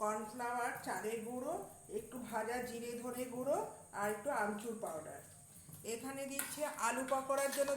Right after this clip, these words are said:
দিচ্ছি ময়দা, কর্নফ্লাওয়ার, হলুদ, তারপরে দিয়েছি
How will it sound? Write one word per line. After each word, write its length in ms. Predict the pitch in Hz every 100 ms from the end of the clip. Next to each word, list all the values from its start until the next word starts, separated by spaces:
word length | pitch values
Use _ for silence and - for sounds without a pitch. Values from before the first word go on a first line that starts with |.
| 277
দিচ্ছি 300 | 277 262 294 381 - - - - 202
ময়দা, 500 | 226 233 240 240 262 277 330 - - -
কর্নফ্লাওয়ার, 800 | 220 233 233 262 254 262 262 311 381 - - - -
হলুদ, 600 | 233 240 254 262 269 285 - - - - -
তারপরে 360 | 185 202 254 247 247
দিয়েছি 320 | 262 262 262